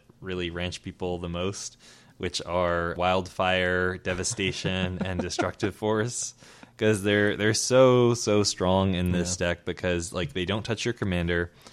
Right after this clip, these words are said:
Speaker 1: and then your commander just gets the lands back that they destroy. And of course, this, this deck's actually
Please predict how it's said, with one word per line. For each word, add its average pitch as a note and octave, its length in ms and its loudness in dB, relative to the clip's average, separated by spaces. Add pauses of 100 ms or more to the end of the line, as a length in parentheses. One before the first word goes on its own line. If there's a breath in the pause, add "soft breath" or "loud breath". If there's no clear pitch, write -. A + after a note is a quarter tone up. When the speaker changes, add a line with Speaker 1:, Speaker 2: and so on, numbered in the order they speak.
(160 loud breath)
Speaker 1:
and G2 120 -4
then G2 80 0
your F2 100 -4
commander F#2+ 640 0
just F2 260 -6
gets - 380 -4 (100)
the F#2+ 100 -4
lands F2 440 -2
back - 480 -4
that E2+ 180 -8
they E2+ 120 -4
destroy. F#2 680 0 (460 loud breath)
And F#2 100 -4
of - 100 -8
course, F#2+ 200 -4
this, F2+ 240 -2
this F#2+ 180 -6
deck's F#2+ 240 0
actually F2 380 -2